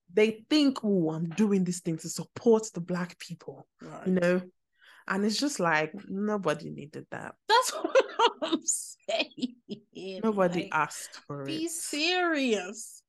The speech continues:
Speaker 1: Like, your intentions may be good, but sometimes
Speaker 2: Be serious.
Speaker 1: sit things out, you know? You know?
Speaker 2: And I don't know, like, is it that they don't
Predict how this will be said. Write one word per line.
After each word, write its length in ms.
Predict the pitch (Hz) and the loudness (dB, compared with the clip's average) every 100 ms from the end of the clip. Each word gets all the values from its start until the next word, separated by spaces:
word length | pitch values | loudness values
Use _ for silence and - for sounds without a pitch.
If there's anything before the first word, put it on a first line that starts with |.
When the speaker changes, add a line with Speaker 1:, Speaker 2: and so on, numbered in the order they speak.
| - | 2
Speaker 1:
Like, 220 | 220 220 | 2 4
your 140 | 226 220 | 4 4
intentions 640 | 220 269 269 - 254 226 | 2 2 2 2 2 2
may 160 | 190 170 | 0 -2
be 180 | 160 170 | -2 -6
good, 480 | 160 170 160 156 156 | -2 2 2 0 -4
but 320 | 151 147 135 | -4 -4 -6
sometimes 960 | - 247 262 302 302 180 170 - - - _ _ _ _ _ 262 220 | 0 0 2 4 6 4 0 -4 -10 -14 _ _ _ _ _ -6 -4
Speaker 2:
Be 260 | 269 302 | -2 -2
serious. 1300 | 294 - 294 330 302 247 214 190 190 - - - - - | -4 -8 -4 -4 -2 -2 -2 -2 -4 -10 -18 -18 -8 0
Speaker 1:
sit 240 | 254 - | 0 0
things 260 | 190 185 165 | 0 2 4
out, 260 | 147 135 - | 2 2 -2
you 160 | 175 | -2
know? 240 | 170 175 180 _ _ _ _ - | 0 -2 -4 _ _ _ _ -6
You 140 | 170 | -4
know? 260 | 170 165 175 _ - | -2 -4 -6 _ -2
Speaker 2:
And 180 | 262 277 | 0 2
I 120 | 277 | 2
don't 240 | 277 320 | 2 2
know, 200 | 320 294 | 2 2
like, 360 | 262 240 226 220 | -2 -4 -6 -6
is 180 | 208 233 | -6 -6
it 160 | 285 247 | -6 -4
that 180 | 214 - | -4 -4
they 140 | 185 | -8
don't 320 | 170 196 185 | -4 -4 -4